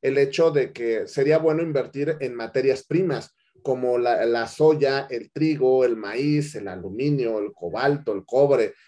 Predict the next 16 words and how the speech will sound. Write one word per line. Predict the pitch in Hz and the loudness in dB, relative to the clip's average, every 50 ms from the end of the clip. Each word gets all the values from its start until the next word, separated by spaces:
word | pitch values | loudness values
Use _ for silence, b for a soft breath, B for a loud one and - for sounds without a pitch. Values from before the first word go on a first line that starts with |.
| b b b | b b b
el | - 120 - | -4 -4 -4
paladio, | - 113 113 113 110 117 131 151 165 156 147 139 | -6 -4 -4 -2 -2 0 2 2 2 4 4 4
el | 120 - | 2 2
platino, | - 117 110 104 - 143 143 170 175 156 135 123 113 107 107 | 0 -4 -6 -6 -6 -2 0 2 2 2 2 0 0 -4 -6
etcétera. | 110 - - 185 185 180 143 127 | -4 -2 0 0 2 2 2 0
O | - | 0
sea, | - 160 156 156 151 156 | 0 0 0 -2 -4 -4
muchas, | 151 160 180 180 - 196 180 - - 180 | -2 -2 0 2 2 2 0 0 -2 -4
muchas | 175 175 175 196 175 | -4 -4 -2 -2 -2
materias | 175 160 151 165 165 165 151 | -2 -4 -4 -2 -2 -2 -4
primas | 151 - 165 160 170 165 160 | -4 -6 -6 -4 -4 -4 -2
porque | - 151 151 - 147 | -4 -2 0 0 2
va | 151 | 2
a | 160 | 2
haber | 165 160 165 | 4 2 2
escasez. | 160 151 - - 127 - - - 170 160 151 - | 2 0 -2 -8 -10 -8 -4 -2 -2 -2 -2 -6